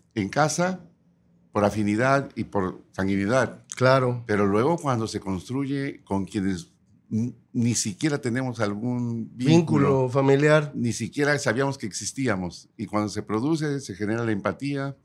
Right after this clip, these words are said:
Speaker 1: las confianzas y se genera un ámbito hasta de hermandad y aprecio.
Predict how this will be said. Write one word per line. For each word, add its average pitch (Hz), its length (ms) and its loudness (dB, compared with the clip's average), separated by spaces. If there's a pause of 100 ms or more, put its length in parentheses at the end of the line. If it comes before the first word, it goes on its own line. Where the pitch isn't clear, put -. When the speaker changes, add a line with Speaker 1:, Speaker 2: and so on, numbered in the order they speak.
(600)
Speaker 1:
las 98 160 -4
confianzas 123 1000 -4 (840)
y 98 300 -2
se 95 240 0
genera 110 380 0
un 104 140 -2
ámbito 101 540 -4
hasta 90 220 -6
de 87 220 -2
hermandad 82 500 -2 (960)
y 92 120 0
aprecio. 92 500 -2